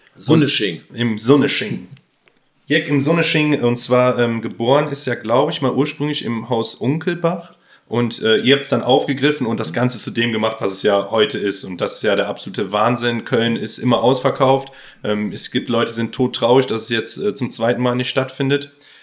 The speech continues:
Speaker 2: Ähm, was mich
Speaker 1: Ich
Speaker 2: interessiert
Speaker 1: auch.
Speaker 2: Ja, das glaub ich.
Speaker 1: Alle
Speaker 2: Das,
Speaker 1: erste
Speaker 2: das,
Speaker 1: Reihe,
Speaker 2: das
Speaker 1: erste
Speaker 2: glaub
Speaker 1: Reihe.
Speaker 2: ich. Was mich, ähm, interessiert, ist dieser damals ja aufkommende Konflikt oder beziehungsweise diese schon öffentliche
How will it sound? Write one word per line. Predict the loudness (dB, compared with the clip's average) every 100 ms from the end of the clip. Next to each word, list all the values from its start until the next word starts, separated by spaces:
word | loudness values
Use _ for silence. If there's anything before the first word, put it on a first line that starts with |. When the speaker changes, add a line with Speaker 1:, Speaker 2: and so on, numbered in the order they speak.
| -20 _ _ _
Speaker 2:
Ähm, | -8 -6 -4 -2
was | -2
mich | 0 0
Speaker 1:
Ich |
Speaker 2:
interessiert | 0 0 0 -2
Speaker 1:
auch. | -10 -20 _ _
Speaker 2:
Ja, | 2 2
das | 2
glaub | 4 4 4
ich. | 0 -2
Speaker 1:
Alle | 0
Speaker 2:
Das, | 0
Speaker 1:
erste | 2 2 2
Speaker 2:
das, | 2
Speaker 1:
Reihe, | 0 -2
Speaker 2:
das | -2
Speaker 1:
erste | -2 -2
Speaker 2:
glaub | 0 0 0
Speaker 1:
Reihe. |
Speaker 2:
ich. | -4 -10 -14 -16 -18 _ -20 -18 -18 -20 -4
Was | -2 2
mich, | 2 2 2
ähm, | 4 4 2 -4 -10 -18 _ _ _ _
interessiert, | -4 -2 -2 0 0 0 -4 -16 _ _ _
ist | 2 2 0 -4
dieser | -4 0 2 2
damals | 2 2 2 0 0 0
ja | 0
aufkommende | -2 -2 -4 -4
Konflikt | -8 -10 -10 -2 0 0 -2
oder | -4 -4
beziehungsweise | -4 -6 -8
diese | -6 -2 -2
schon | 2 2 2
öffentliche | 0 -2 -4 -4 0 0 0